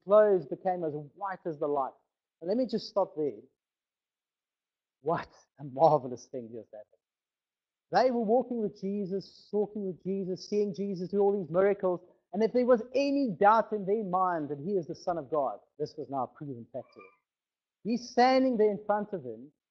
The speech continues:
His face starts shining. His clothes start lighting up like light. Amazing. So much so that Elijah comes and Moses comes and they start talking to Jesus, and Peter,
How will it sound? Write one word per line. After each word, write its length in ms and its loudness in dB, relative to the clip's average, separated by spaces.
His 320 -10
face 300 2
starts 340 -4
shining. 460 -4
His 180 -4
clothes 580 6
start 280 2
lighting 520 -4
up 240 -4
like 160 -10
light. 220 -8
Amazing. 520 -4
So 200 6
much 200 2
so 540 4
that 220 2
Elijah 560 6
comes 340 0
and 140 -4
Moses 440 6
comes 260 -2
and 100 -18
they 60 -12
start 440 -2
talking 200 -4
to 120 -10
Jesus, 500 -6
and 220 -10
Peter, 280 0